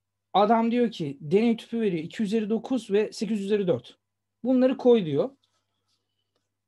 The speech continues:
Ondan sonra diyor ki ama önemli bir madde. İkinci tüpteki bakteri sayı birinci tüpten alınan bakteri sayı en az kaç katıdır diyor. Dolayısıyla ikinci tüpe az koymalıyım oranın az olması için. Birinci tüpe fazla.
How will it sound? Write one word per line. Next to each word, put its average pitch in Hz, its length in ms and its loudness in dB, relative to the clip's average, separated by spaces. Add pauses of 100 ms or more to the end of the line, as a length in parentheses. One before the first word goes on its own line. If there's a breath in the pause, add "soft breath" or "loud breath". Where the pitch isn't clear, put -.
(220)
Ondan 247 400 4
sonra 247 320 0
diyor 277 180 -2
ki 202 160 -2
ama 220 360 2
önemli 226 400 2
bir 233 60 2
madde. 196 400 -2
İkinci 233 440 -4
tüpteki 208 420 -8
bakteri 214 320 0
sayı 214 280 -4
birinci 226 280 -2
tüpten 220 260 -4
alınan 214 320 -2
bakteri 214 260 -2
sayı 226 160 -4
en 240 100 2
az 240 180 0
kaç - 260 -2
katıdır 147 420 -8
diyor. 135 180 -6
Dolayısıyla 226 420 -2
ikinci 240 320 -2
tüpe 233 240 -4
az 233 240 2
koymalıyım 156 560 -2
oranın 151 380 -4
az 139 180 -4
olması 127 420 -4
için. 220 420 -10
Birinci 208 260 -2
tüpe 220 220 -4
fazla. 160 340 -2